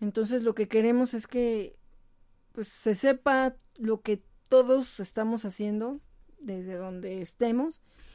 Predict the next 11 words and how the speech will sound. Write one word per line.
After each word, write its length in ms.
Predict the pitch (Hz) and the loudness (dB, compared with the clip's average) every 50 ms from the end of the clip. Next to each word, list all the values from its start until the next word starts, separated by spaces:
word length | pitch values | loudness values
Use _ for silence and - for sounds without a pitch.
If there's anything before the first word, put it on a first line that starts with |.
| - - - - - - _ - - _ _ _ | -20 -20 -20 -20 -20 -20 _ -20 -20 _ _ _
para 340 | - 208 208 208 208 208 208 | -4 -2 0 0 0 0 -2
que 400 | - _ - 208 202 202 202 208 | -4 _ -2 0 2 4 4 4
a 60 | 208 | 2
lo 120 | 208 214 214 | 2 2 2
mejor 300 | 220 214 - 277 262 277 | 0 0 2 2 4 4
hay 160 | 277 277 277 | 4 4 2
otra 180 | 277 - 285 | 0 0 -2
persona 440 | 254 - 247 226 - 262 277 285 269 | 0 0 0 2 2 2 2 2 2
que 100 | - 214 | 0 -4
también, 460 | - - 196 196 208 220 254 294 349 415 403 - _ _ _ - | -6 -4 -4 -4 -2 0 0 0 0 -2 -6 -12 _ _ _ -10
eh, 720 | - 214 196 202 202 202 196 196 196 196 190 190 - - | -8 -6 -6 -4 -6 -6 -6 -6 -6 -6 -6 -8 -10 -12